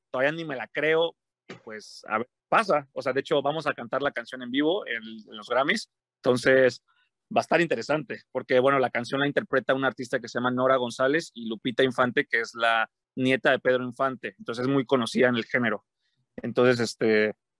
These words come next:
esto está, está muy bien, o sea, ellas dos son unas súper cantantes y, pues, afortunadamente confiaron en mi tema, lo hicieron suyo y, pues, les ha ido bastante bien,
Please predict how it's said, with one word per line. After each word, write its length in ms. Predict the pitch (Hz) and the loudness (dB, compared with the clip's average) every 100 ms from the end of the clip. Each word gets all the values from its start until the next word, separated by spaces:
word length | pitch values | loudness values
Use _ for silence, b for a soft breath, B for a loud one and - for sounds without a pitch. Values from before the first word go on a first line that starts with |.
| _ _ | _ _
esto 380 | - - 151 139 | -6 2 2 2
está, 240 | - 143 131 | 0 2 2
está 180 | 127 131 | 2 -2
muy 120 | 127 | -2
bien, 180 | 117 120 | -4 -4
o 60 | - | -4
sea, 440 | 117 110 104 101 - | -2 0 -2 -4 -6
ellas 260 | 120 127 | -4 -2
dos 180 | 123 127 | 0 -2
son 160 | 131 127 | -2 -6
unas 180 | 127 - | -8 -8
súper 460 | - 120 - 120 | -8 -6 0 0
cantantes 640 | - 117 110 123 123 139 135 | 2 -2 2 0 2 0 -2
y, 140 | 107 98 | -8 -14
pues, 220 | - - | -16 -14
afortunadamente 800 | 110 113 131 113 117 120 120 - | -8 -8 -2 2 4 2 2 0
confiaron 440 | 120 110 123 127 | 0 2 2 2
en 100 | 120 | 0
mi 80 | 110 | -4
tema, 380 | - 143 147 151 | 2 4 4 2
lo 160 | 127 | 2
hicieron 280 | 113 - 123 | -6 -8 -8
suyo 400 | 123 156 160 185 | -4 -2 2 2
y, 280 | 165 117 110 | 2 0 -6
pues, 180 | - 107 | -10 -14
les 120 | 107 | -2
ha 60 | 135 | 4
ido 120 | 139 | 4
bastante 300 | 120 117 120 | 2 -4 -4
bien, 140 | 123 | -4